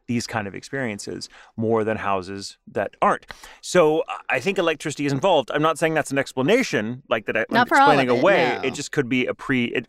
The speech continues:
Speaker 1: all, it just could be that that's a prerequisite for something paranormal to happen. I mean, it's just, it is strange. It's very strange.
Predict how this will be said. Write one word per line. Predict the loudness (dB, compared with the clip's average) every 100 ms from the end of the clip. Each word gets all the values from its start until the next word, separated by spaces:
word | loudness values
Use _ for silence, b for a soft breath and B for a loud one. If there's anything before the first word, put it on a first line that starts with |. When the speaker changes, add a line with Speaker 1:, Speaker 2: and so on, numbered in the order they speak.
| 2
Speaker 1:
all, | 2 2
it | -2
just | -4 -4
could | -6 -2
be | -2
that | -2 -2
that's | -4 -6
a |
prerequisite | -6 -6 0 -2 -2 -8 -10
for | -6 -2 0 -2 -8 -18
something | -6 -6 -6 -10
paranormal | -4 0 0 -2
to | -4
happen. | -6 -8
I | -8
mean, | -4 -4
it's | -4
just, | -6 -6 B B
it | 0
is | 0
strange. | 0 0 0 -6
It's | -6 -6
very | -6 -6
strange. | -4 -6 -8